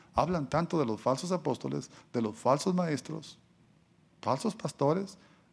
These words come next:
habla tanto de esa falsedad, y eso tenemos que tener el oído bien espiritual, bien desarrollado. Lo que nosotros tenemos que decidir es que si que tenemos,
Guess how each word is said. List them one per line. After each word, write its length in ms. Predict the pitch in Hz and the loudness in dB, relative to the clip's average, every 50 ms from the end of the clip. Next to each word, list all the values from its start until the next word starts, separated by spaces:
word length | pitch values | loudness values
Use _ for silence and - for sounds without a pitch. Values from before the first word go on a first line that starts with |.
| _ - | _ 0
habla 300 | 127 147 170 175 170 139 | 2 2 4 2 0 0
tanto 520 | - - 156 165 196 208 208 190 - 175 | 0 4 6 6 8 6 6 6 4 4
de 100 | 139 143 | 4 6
esa 140 | 143 170 165 | 4 4 4
falsedad, 480 | 147 143 127 - 123 117 127 170 208 - - - - - - - - - - | 4 2 2 2 2 4 4 2 2 -2 -8 -20 -20 -20 -20 -20 -20 -4 -2
y 280 | 139 135 135 135 143 | 0 2 6 6 8
eso 200 | 175 170 - 127 | 8 6 6 2
tenemos 240 | - 139 143 160 147 | 2 2 2 4 4
que 80 | - 160 | 4 2
tener 240 | - 160 156 165 | 4 4 6 6
el 80 | 160 147 | 6 6
oído 240 | 135 143 147 151 143 | 6 6 6 6 6
bien 420 | 139 143 147 160 170 175 185 - - - - - _ - | 6 8 8 8 6 4 2 -2 -8 -16 -20 -20 _ -2
espiritual, 540 | - 139 - - 131 131 123 - 147 147 143 | 0 0 2 2 2 2 4 4 4 6 6
bien 200 | 135 139 147 175 | 6 6 6 6
desarrollado. 680 | 165 165 - 156 139 139 143 139 147 170 185 175 160 - - - - - - - - | 6 6 6 6 6 6 8 8 8 8 8 8 4 2 -2 -10 -16 -18 -12 0 4
Lo 120 | 156 160 | 4 6
que 120 | 160 165 151 | 6 6 6
nosotros 260 | 143 170 - 220 214 | 6 6 6 6 6
tenemos 320 | - 185 196 214 220 175 | 6 6 8 8 6 8
que 120 | - 202 196 | 8 8 8
decidir 480 | 202 190 180 180 147 165 185 202 - - | 8 8 6 4 4 4 4 2 2 4
es 320 | 165 175 185 160 - - - - - - - - - - - - - | 4 4 4 4 2 -2 -6 -10 -18 -20 -20 -20 -20 -20 -20 -8 -2
que 120 | - 147 | 0 0
si 120 | - 139 117 | 2 0 0
que 140 | - 127 | 0 0
tenemos, 380 | 127 - 131 139 190 226 226 | 2 4 4 6 8 8 8